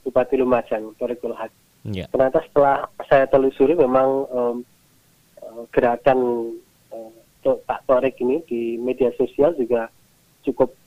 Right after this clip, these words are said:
Speaker 1: agresif, ya.
Speaker 2: Oke.
Speaker 1: Dan tadi sebagaimana kita lihat di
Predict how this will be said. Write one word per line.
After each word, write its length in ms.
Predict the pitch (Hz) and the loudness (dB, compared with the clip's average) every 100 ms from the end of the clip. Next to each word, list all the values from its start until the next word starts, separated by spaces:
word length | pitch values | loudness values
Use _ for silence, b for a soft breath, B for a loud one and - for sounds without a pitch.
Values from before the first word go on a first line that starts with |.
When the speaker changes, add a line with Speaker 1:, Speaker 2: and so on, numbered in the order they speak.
| _ _ _ _ - | _ _ _ _ -8
Speaker 1:
agresif, 580 | - - 131 131 160 - | -6 0 0 2 0 0
ya. 180 | 110 - - | -6 -6 -12
Speaker 2:
Oke. 260 | 110 98 80 _ _ | -10 -10 -14 _ _
Speaker 1:
Dan 460 | - 123 120 117 113 - - - - | 0 2 2 -2 -6 -12 -18 -14 -2
tadi 240 | 127 156 | 0 0
sebagaimana 540 | 175 139 123 123 127 131 | 0 2 2 2 2 0
kita 480 | 135 - 123 123 117 | -2 0 2 2 -2
lihat 420 | 131 135 131 - | 0 2 0 -2
di 420 | 127 117 117 117 | -4 -2 -2 -4